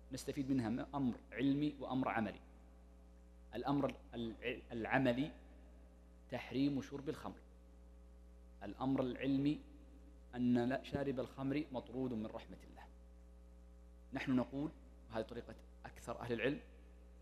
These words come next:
كما ذكر الشيخ، عامة أهل العلم يقولون أنه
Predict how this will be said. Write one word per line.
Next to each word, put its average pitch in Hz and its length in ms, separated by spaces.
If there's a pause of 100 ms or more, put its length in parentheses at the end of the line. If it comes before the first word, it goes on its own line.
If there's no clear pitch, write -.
(760)
كما 113 180
ذكر 113 160
الشيخ، 113 200 (320)
عامة 143 360 (100)
أهل 117 100
العلم 110 220
يقولون 117 400 (1000)
أنه 127 580